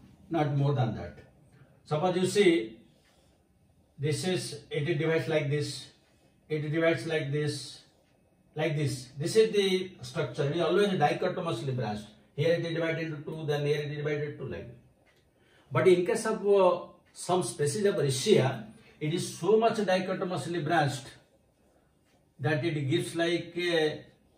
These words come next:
rosette appearance. That means it completely circular. This is known as rosette appearance.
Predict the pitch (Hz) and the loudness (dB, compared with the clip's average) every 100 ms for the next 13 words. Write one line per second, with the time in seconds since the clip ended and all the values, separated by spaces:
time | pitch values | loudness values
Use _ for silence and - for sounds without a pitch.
0 | _ - 127 135 127 180 - 170 156 127 | _ -2 2 4 4 0 -2 -2 -2 -2
1 | 131 113 104 101 - - - _ _ _ | -2 -2 -4 -6 -10 -18 -20 _ _ _
2 | _ _ _ _ _ _ _ _ _ _ | _ _ _ _ _ _ _ _ _ _
3 | _ _ _ _ _ _ _ _ _ _ | _ _ _ _ _ _ _ _ _ _
4 | _ _ _ _ _ _ _ _ _ _ | _ _ _ _ _ _ _ _ _ _
5 | _ _ _ _ _ _ - 123 156 170 | _ _ _ _ _ _ -4 0 2 2
6 | 170 165 175 190 190 214 208 185 180 135 | 2 0 0 -2 0 2 2 0 -2 -2
7 | 127 120 107 92 87 - _ _ - 143 | -2 -4 -6 -6 -12 -18 _ _ -2 -2
8 | 131 170 147 147 143 139 120 117 120 113 | 0 0 0 0 0 0 0 0 2 2
9 | 151 - 135 113 - 92 80 82 - - | 0 0 -2 -2 -4 -8 -8 -12 -16 -20